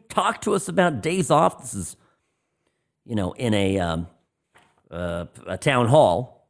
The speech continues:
uh, with, with Zuckerberg and, and I guess all the, all, all the workers there at, at Meta. And, and, and he, he literally goes, "Um, all right. Given my tone in the rest of the Q and A, you can probably imagine what my reaction to this is."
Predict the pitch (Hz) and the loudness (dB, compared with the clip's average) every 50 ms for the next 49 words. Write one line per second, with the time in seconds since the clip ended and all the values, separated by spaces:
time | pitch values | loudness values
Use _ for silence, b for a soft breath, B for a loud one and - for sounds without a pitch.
0 | _ - - 101 92 90 76 - 107 104 95 - - - - 104 107 92 85 - | _ -8 -6 -4 -4 -4 -4 -4 -2 -2 -2 -2 -4 -10 -8 -6 -6 -4 -2 -2
1 | 127 - - 131 95 101 104 104 92 107 98 90 - - 92 98 98 90 92 90 | -2 -2 -2 -6 -4 -4 -4 -4 -2 -4 -4 -4 -6 -6 -6 -4 -4 -4 -6 -6
2 | - - 87 95 90 82 90 87 - - _ - - 95 92 87 82 - 101 98 | -4 -2 -2 0 0 0 -2 -4 -4 -8 _ -10 -6 -4 -4 -4 -4 -4 -4 -4
3 | 90 87 87 101 131 135 - - 104 98 85 90 95 87 85 95 98 - - - | -2 -4 -4 -4 -4 -4 -4 -8 -10 -10 -8 -6 -4 -4 -4 -4 -6 -8 -8 -6
4 | 95 87 - 98 98 87 101 98 92 87 92 92 92 87 92 87 69 95 107 101 | -6 -6 -4 -6 -4 -2 -2 -2 0 0 -2 -2 -2 -4 -6 -6 -6 -6 -6 -6
5 | - - 110 107 107 92 104 131 131 127 123 117 B B B B B B B B | -6 -6 -4 -4 -4 -2 0 0 2 0 0 -2 B B B B B B B B
6 | - 160 185 175 135 208 262 220 202 247 202 165 147 131 113 139 117 113 107 - | -2 0 0 4 4 4 6 6 8 8 8 8 6 6 4 4 4 4 2 0
7 | - - - 160 175 180 196 214 220 247 262 294 311 311 294 - - b b b | -4 -2 2 4 6 8 8 8 8 8 8 8 8 6 4 0 -10 b b b
8 | b b b _ _ - 170 185 185 196 190 180 202 220 185 127 92 - - - | b b b _ _ 4 8 8 10 10 10 10 8 8 6 4 -2 -6 -8 -12
9 | - - - - _ _ _ _ _ _ _ _ _ _ _ _ _ _ _ _ | -14 -14 -16 -20 _ _ _ _ _ _ _ _ _ _ _ _ _ _ _ _
10 | _ _ _ _ 123 104 135 208 254 247 269 269 247 226 196 165 143 139 - - | _ _ _ _ -8 2 4 4 6 6 6 4 6 6 4 4 0 -2 -4 -4
11 | - - 190 196 208 214 190 170 160 143 131 120 123 156 190 208 - - 180 151 | 2 4 6 6 6 4 4 4 4 4 4 4 4 4 2 2 0 -4 -4 -4
12 | 147 135 - - 170 156 151 151 147 135 135 127 - 131 123 - - - - 196 | -4 -4 -2 0 2 4 4 4 6 4 4 4 4 2 0 0 -2 0 2 2
13 | - 185 190 156 131 143 127 - - 117 117 120 127 131 139 143 123 117 127 110 | 4 4 2 2 2 2 0 0 0 0 2 2 2 0 0 -2 -2 -2 -2 -4
14 | - 95 113 110 107 107 117 120 131 165 254 392 359 - - - 82 156 - - | -2 -2 -2 0 0 0 0 0 0 0 -2 -4 -6 -8 -8 -8 -8 -8 -6 -8
15 | 85 78 65 - - - - - - - - - | -8 -8 -8 -10 -10 -12 -12 -12 -12 -14 -16 -20